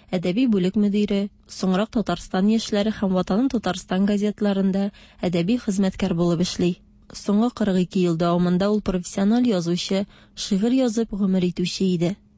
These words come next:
Аның сүзләренә иҗат ителгән "Саумы кояш, Якты елга, Солдатлар" кебек җырлар һәр зыялы татар кешесенә билгеле.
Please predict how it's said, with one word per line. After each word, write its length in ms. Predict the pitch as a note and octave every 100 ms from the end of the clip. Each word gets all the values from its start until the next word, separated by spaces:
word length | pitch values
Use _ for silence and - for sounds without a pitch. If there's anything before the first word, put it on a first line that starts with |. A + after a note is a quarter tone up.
| - - -
Аның 240 | G3+ A#3+ D4
сүзләренә 560 | - F3 F#3+ F#3+ G#3 -
иҗат 240 | G3 G3 G#3+
ителгән 400 | G3+ F#3+ F#3+ F#3+
"Саумы 400 | - A#3 C4 C4
кояш, 440 | - F#3 F3+ F#3+ -
Якты 260 | F#3 - C4
елга, 440 | B3 F#3 F#3 F3
Солдатлар" 580 | - - F3 E3+ G#3+ B3
кебек 320 | - F#3+ F3
җырлар 400 | F#3+ F3+ F#3 G#3+ A#3 - -
һәр 160 | A3
зыялы 380 | A3+ B3+ A#3+ A#3
татар 340 | G3+ F3+ F3+
кешесенә 560 | G3 - - - G3 F#3+
билгеле. 460 | F3+ F3 F3+ D#3+